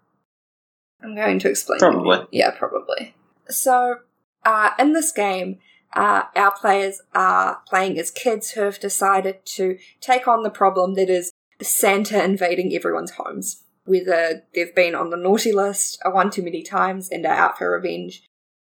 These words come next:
Speaker 1: think that they can steal the bag of presents that Santa carries around with him,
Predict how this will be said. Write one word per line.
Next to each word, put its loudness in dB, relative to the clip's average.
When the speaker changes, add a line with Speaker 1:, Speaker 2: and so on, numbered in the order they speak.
Speaker 1:
think 0
that 2
they 4
can -2
steal 0
the 0
bag -4
of -4
presents 2
that 0
Santa 0
carries 2
around 0
with -2
him, -6